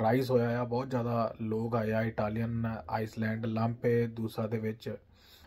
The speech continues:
ਤੇ ਜਿਹਦੇ ਕਰਕੇ ਕਿ ਪੂਰੇ ਯੂਰਪ ਦੇ ਵਿੱਚ ਇੱਕ ਬਹਿਸ ਛਿੜ ਗਈ ਆ ਕਿ ਕੌਣ ਚੱਕੇਗਾ ਇੰਨੇ ਸਾਰੇ ਜਿਹੜੇ ਅਸਾਈਲਮ ਕੀ ਸੀਕਰਸ ਦੀ ਰਿਸਪੌਂਸਿਬਿਲਟੀ।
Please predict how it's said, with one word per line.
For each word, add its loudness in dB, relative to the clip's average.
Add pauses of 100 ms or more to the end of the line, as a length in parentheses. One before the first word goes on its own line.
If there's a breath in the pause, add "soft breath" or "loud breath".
(140)
ਤੇ 6
ਜਿਹਦੇ 2
ਕਰਕੇ -2
ਕਿ -8
ਪੂਰੇ -2
ਯੂਰਪ -2
ਦੇ -4
ਵਿੱਚ -4
ਇੱਕ -6
ਬਹਿਸ 0
ਛਿੜ 0
ਗਈ 0
ਆ 0
ਕਿ -6 (520 loud breath)
ਕੌਣ 8
ਚੱਕੇਗਾ 0 (100)
ਇੰਨੇ 0
ਸਾਰੇ -2
ਜਿਹੜੇ -2
ਅਸਾਈਲਮ -6 (160)
ਕੀ -4
ਸੀਕਰਸ -6
ਦੀ -6
ਰਿਸਪੌਂਸਿਬਿਲਟੀ। -10